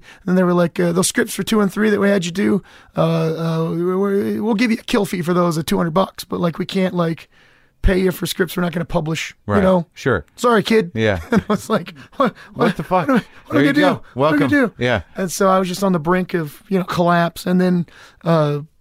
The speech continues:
Speaker 1: you know, I had a in at Marvel, and so then they hired me and gave me an exclusive contract. They gave me a,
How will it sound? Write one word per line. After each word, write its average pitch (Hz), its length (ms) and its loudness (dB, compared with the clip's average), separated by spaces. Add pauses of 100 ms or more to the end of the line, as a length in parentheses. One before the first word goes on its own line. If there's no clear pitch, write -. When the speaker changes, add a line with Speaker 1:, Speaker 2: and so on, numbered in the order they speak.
(340)
Speaker 1:
you 180 80 2
know, 175 80 2
I 165 80 2
had 170 140 2
a 160 260 -2
in 175 240 2
at 170 100 -6
Marvel, 160 320 -2
and 165 80 -8
so - 120 -6
then 160 120 0
they 165 120 -2
hired 165 380 -4
me 160 220 -4
and 160 180 -6 (340)
gave 170 160 2
me 165 60 2
an 170 60 0
exclusive 170 500 -4
contract. 160 520 -2
They 196 60 -12
gave 165 120 -6
me 165 140 -2
a, 160 200 -2